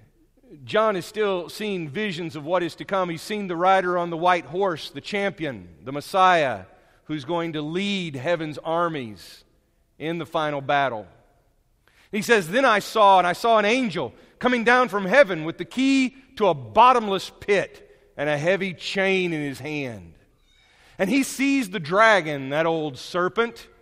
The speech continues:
who is the devil, Satan, and he bound him in chains for a thousand years. The angel threw him into the bottomless pit, which he then shut and locked,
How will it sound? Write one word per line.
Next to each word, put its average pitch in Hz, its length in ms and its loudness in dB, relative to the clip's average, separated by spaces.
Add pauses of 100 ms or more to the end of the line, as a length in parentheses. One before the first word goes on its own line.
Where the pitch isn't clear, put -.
(100)
who 156 160 -6
is 131 160 -8
the 127 100 -12
devil, 151 680 -4
Satan, 160 720 -6 (480)
and 190 100 0
he 196 60 2
bound 240 480 2
him 262 100 -8
in 262 140 -8
chains 175 580 -4
for 147 180 -4
a 135 60 -2
thousand 160 560 -4
years. 113 720 -12 (600)
The 131 100 -4
angel 190 400 -2
threw 202 240 -4
him 202 120 0
into 202 140 -4
the 190 60 -8
bottomless 196 440 0
pit, - 480 -4 (280)
which 131 160 -10
he 180 80 -8
then 196 220 -4
shut 220 440 -2
and 160 140 -8
locked, 196 340 2